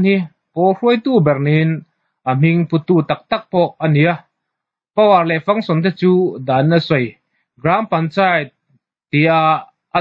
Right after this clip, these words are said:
dan na a soi ho zong zong kha thaw tur a ni a ti a. Tin office dawr leh thil tru leh mo-, a, chi hrang hrang ah hian, a, mo phur tu pawimawh tak mai a ni a. Paul Thu Rel kai hruai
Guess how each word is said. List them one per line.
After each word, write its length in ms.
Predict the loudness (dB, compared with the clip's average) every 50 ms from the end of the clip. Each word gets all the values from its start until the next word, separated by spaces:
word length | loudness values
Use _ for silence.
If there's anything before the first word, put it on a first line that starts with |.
| -2 -2
dan 180 | -4 -4 -4 -6 -4 -2
na 80 | -2 0 0 0
a 20 | -2 -4
soi 120 | -6 -6 -2 0
ho 80 | 0 0 0 0
zong 180 | -2 -2 -2 -2 -2
zong 200 | -2 -2 -2 -4 -6 -6 -4
kha 160 | -4 -2 -2 -2 -4 -6 _ _ _ _ _ _ _ _ _ _
thaw 180 | -4 -4 -4 -4 -2 0
tur 280 | 0 2 2 2 0 0
a 20 |
ni 200 | 0 -2 -2 -4 -6 -10 -14 _ _ _ _ _ _ _ _ _ _ -10
a 20 | -8 -6
ti 100 | -2 0 0 0 0
a. 20 | -2 -4 -10 _ _ -20 -20 -20 -20 -20 _ _ _
Tin 220 | -2 0 0 0 -2 -4 -6 -8 -10 _ -6 -6
office 280 | -2 0 0 0 2 2
dawr 140 | 0 0 2 0
leh 100 | 0 -2 0
thil 160 | 0 0 0 0 0
tru 140 | 0 2 4 4 4 4
leh 120 | 2 -2 -4 -8
mo-, 220 | -8 -10 -10 -10 -6 -2 0
a, 20 | 0 0 0 -2 -4
chi 80 | -10 -10 -6
hrang 180 | -6 -6 -6 -4
hrang 160 | -4 -2 -2 0 0
ah 60 | 0 0
hian, 280 | 0 0 0 -2 -2 -6 -8 -12 _ _ _ _ _ _ _ _ _ _
a, 20 | -2 0 2
mo 80 | 2 0 0 -2
phur 140 | -2 0 0 0 2
tu 80 | 2 0 2 2
pawimawh 340 | 0 2 2 2 2 0 0 -2
tak 120 | -6 -6 -6 -6
mai 440 | -4 -2 -2 -2 0 -2 -2 -4 -6 -10 _ _ _ -6 -4
a 20 | -2
ni 160 | 0 0 0 0 0 0
a. 20 | -2 -4 -8 _ _ _ _ _ _ _ _ _ _ _ _
Paul 340 | 0 2 4 4 2 2 0
Thu 80 | 0 0
Rel 160 | 0 0 0 0
kai 140 | -2 -2 -2 -2
hruai 180 | 0 -2 -2